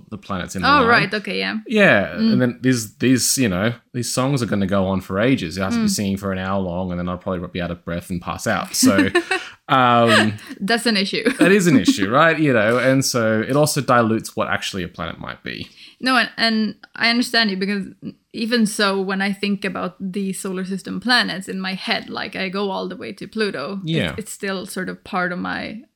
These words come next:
Speaker 2: I guess, planet vocabulary as such.
Speaker 1: Yeah, exactly. And even, like, the moons of our solar system are actually larger. Like,
Speaker 2: Mm-hmm.
Speaker 1: you, you have Ganymede, Titan, uh, Callisto,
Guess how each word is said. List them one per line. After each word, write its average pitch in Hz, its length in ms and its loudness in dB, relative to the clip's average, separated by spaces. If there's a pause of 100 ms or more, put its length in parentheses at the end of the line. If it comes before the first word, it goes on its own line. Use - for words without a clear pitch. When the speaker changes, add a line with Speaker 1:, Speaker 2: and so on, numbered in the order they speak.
(140)
Speaker 2:
I 208 60 -10
guess, 185 260 -10
planet 185 440 -6
vocabulary 185 720 -6
as 196 100 -14
such. - 380 -10
Speaker 1:
Yeah, 147 120 -4
exactly. 117 380 -4
And 123 160 0
even, 196 300 4
like, 107 220 2
the 110 100 0
moons 120 440 2
of 113 120 -2
our 90 120 0
solar 87 300 -4
system 82 560 -8
are 87 140 -6
actually 90 300 -8
larger. 82 640 -8
Like, 240 160 0
Speaker 2:
Mm-hmm. 240 120 0
Speaker 1:
you, 107 180 0 (200)
you 131 80 0
have 135 140 2
Ganymede, 113 640 0 (200)
Titan, 113 640 -2
uh, 98 180 0
Callisto, 110 800 0